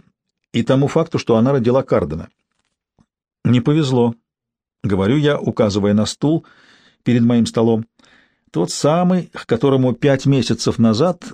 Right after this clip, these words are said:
был привязан Карден. Садитесь». В чертах Аши я вижу его лицо, те же нелепые скулы, тот же капризный рот. Она садится и смотрит на меня. «Очень хочется пить».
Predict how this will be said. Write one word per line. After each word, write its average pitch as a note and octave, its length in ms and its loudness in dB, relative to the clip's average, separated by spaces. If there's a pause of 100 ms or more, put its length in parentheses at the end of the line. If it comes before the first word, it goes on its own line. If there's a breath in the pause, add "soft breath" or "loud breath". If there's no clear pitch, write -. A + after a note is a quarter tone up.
был C#3 240 -2
привязан C3+ 420 0
Карден. G2+ 440 -2 (560)
Садитесь». - 680 -2 (1300)
В - 100 -16
чертах D#3+ 500 0
Аши F#3 380 0
я D3+ 180 2
вижу D#3 260 2
его E3 180 4
лицо, D3 420 0
те D#3+ 300 2
же C#3 140 0
нелепые C#3+ 460 2
скулы, E3+ 540 0
тот E3 340 0
же A#2+ 140 -2
капризный C3 500 2
рот. E3 300 0 (920)
Она A2+ 200 2
садится C#3+ 580 -2 (120)
и C#3 80 -2
смотрит A2+ 400 -2
на G2+ 40 0
меня. F#2+ 280 -2 (200)
«Очень C#3 320 2
хочется - 520 -4
пить». - 360 -4